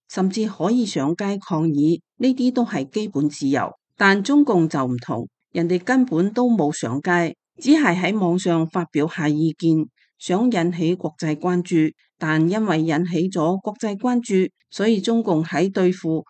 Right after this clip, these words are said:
呢啲人嗰陣會收斂少少。但即使咁，已經有人失蹤被拉，情況都係實在發生緊㗎。你就睇得出中共對人權嘅打壓真係好嚴重，基本上可以話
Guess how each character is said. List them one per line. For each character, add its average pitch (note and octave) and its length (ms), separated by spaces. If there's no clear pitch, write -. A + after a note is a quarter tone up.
呢 C4+ 120
啲 C4+ 200
人 C#3 200
嗰 E3 200
陣 F#3+ 280
會 A3 200
收 B3+ 300
斂 D3 180
少 C#3+ 240
少。 E3 400
但 F#3 200
即 C#4 160
使 E3+ 260
咁， C#3 220
已 A3 140
經 B3+ 180
有 E3+ 180
人 D#3 200
失 G3 200
蹤 F3+ 440
被 C#3 180
拉， E3 240
情 F#3 200
況 A#3 240
都 C#4 120
係 A3 120
實 D#3 240
在 D#3 300
發 F3 160
生 G3 320
緊 D3+ 220
㗎。 E3 280
你 F#3+ 120
就 F#3+ 140
睇 D#3 280
得 F#3 160
出 G3 160
中 C#4+ 200
共 G3 240
對 F#3 220
人 C3+ 200
權 B2+ 160
嘅 E3 160
打 C#3+ 220
壓 F#3 220
真 G#3+ 220
係 D#3 240
好 - 140
嚴 D3+ 300
重， C#3+ 260
基 F#3+ 140
本 E3 160
上 D#3 260
可 E3 220
以 G#3 180
話 E3 300